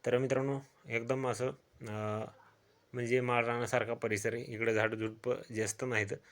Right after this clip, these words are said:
आणि हे बघू शकता, तुम्हाला पाईप जोडून दाखवतोय मी. आणि ही मधल्या जी सळ्या आहेत आडव्या, तर त्या आठच्या आहेत आणि हे उभे गज दहाचे आहेत. तर मित्रांनो, बघू शकता ह्या पद्धतीने तुम्ही पण, अं, तुमच्या कड्यामध्ये असा पाईप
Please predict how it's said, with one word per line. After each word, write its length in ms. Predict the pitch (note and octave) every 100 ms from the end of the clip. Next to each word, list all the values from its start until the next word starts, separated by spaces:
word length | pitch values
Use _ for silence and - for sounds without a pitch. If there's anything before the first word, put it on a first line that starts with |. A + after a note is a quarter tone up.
| - _ -
आणि 260 | G#2+ G#2+
हे 100 | G#2+
बघू 160 | A#2 A#2
शकता, 320 | A#2 G2+ B2
तुम्हाला 580 | - - _ - A2+ A2+
पाईप 220 | A#2 A2+
जोडून 340 | G#2 G#2+ A2
दाखवतोय 420 | A2 G#2 A2+ G#2 B2
मी. 100 | D#3 - - - -
आणि 160 | A2
ही 260 | A2 B2+ C3 - -
मधल्या 300 | A2 A2 A#2
जी 100 | A2+
सळ्या 260 | - A2
आहेत 180 | G#2+ A2
आडव्या, 260 | A2+ A2+ B2+ - - - - -
तर 100 | A2+ G#2+
त्या 140 | C3 D3 _ -
आठच्या 340 | A2+ A2+ C3+
आहेत 160 | C3+ - _ _
आणि 280 | A2 A2 A2
हे 180 | A2+ A#2
उभे 260 | A#2 A2+
गज 180 | A#2 A2+
दहाचे 380 | A#2 G#2+ G2 A2
आहेत. 80 | A2 - _ - _ -
तर 220 | A#2+ A#2+
मित्रांनो, 320 | B2 A#2 A#2
बघू 120 | A#2+ A2
शकता 260 | A2+ G2+
ह्या 100 | A2
पद्धतीने 460 | A#2 B2+ B2 C3 D3 - _ - -
तुम्ही 160 | A#2+
पण, 200 | B2 C3
अं, 160 | B2+ B2+
तुमच्या 320 | A#2 A2 G#2 A#2 - - - -
कड्यामध्ये 360 | B2 B2 B2 B2+
असा 160 | C3+
पाईप 200 | - B2